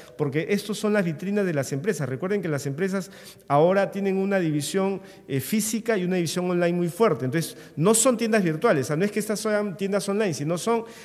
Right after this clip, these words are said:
la parte virtual de las tiendas físicas. O sea, te lo venden en físico, pero también te lo venden virtual. Por ejemplo, Zara, este negocio Zara de que está en el Jockey Plaza,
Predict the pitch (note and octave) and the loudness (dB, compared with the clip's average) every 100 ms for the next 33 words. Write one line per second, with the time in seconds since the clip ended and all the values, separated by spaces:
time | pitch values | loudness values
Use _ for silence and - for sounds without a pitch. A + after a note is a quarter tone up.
0 | - C3+ C#3+ - A3+ A#3+ B3+ B3 A#3+ B3 | -8 2 2 6 4 6 2 0 0 4
1 | B3+ A3+ D3+ C#3+ E3+ E3+ - G3 - - | 4 4 2 0 -2 -2 -2 -4 -6 -14
2 | - - - _ _ - D3 C3 C3+ D#3 | -18 -20 -20 _ _ -6 -2 0 4 4
3 | G3+ B3+ A3 G#3+ A#3+ B3+ B3 A3 E3 D#3 | 4 4 2 2 -2 -2 -2 0 2 0
4 | F3+ F3+ F#3 F3+ E3+ E3+ F#3+ D3+ E3 F#3 | 0 0 0 0 0 0 0 0 -2 -4
5 | F3 - A#3 A#3+ E4 - - - - E3+ | -2 4 6 6 2 -4 -16 -16 -6 -2
6 | G#3+ G3+ G#3 G#3+ G#3+ G#3+ G#3+ A3 F#3+ D3 | 2 2 2 2 -2 2 4 4 2 0
7 | D3+ G3 G#3 G3 G#3 A3 A3 A3 A3+ C4+ | -4 0 0 2 0 0 2 0 0 -4